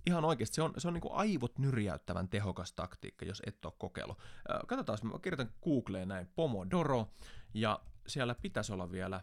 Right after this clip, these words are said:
siellä pitäisi olla ihan semmonen kello. Joo, Pomodoro Timer tulee mulle ainakin ekana. Ja se on käytännössä, mitä, ö, mä oon käyttänyt niinku jo pitkään, <laughs> jos ei jaksa mitään kunnon appeja, päppejä tai ostaa semmoista munakelloa, niin siellä on Pomodoro Timeri,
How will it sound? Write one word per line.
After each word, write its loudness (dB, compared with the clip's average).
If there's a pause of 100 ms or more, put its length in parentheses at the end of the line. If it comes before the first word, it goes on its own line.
(720)
siellä 0
pitäisi 2
olla 6
ihan 4
semmonen 2
kello. 4
Joo, 6
Pomodoro 6
Timer 4
tulee 0
mulle 4
ainakin -2
ekana. -6 (400)
Ja 4 (180)
se 2
on 4
käytännössä, 6 (840)
mitä, 6 (500)
ö, -2 (320)
mä 2
oon 2
käyttänyt 0
niinku -2
jo 0
pitkään, -2
<laughs> -4
jos 0
ei 4
jaksa 0
mitään 0
kunnon 2
appeja, 0
päppejä -4
tai -2
ostaa -4
semmoista -4 (420)
munakelloa, 2
niin 0
siellä 2
on 0
Pomodoro 4
Timeri, 0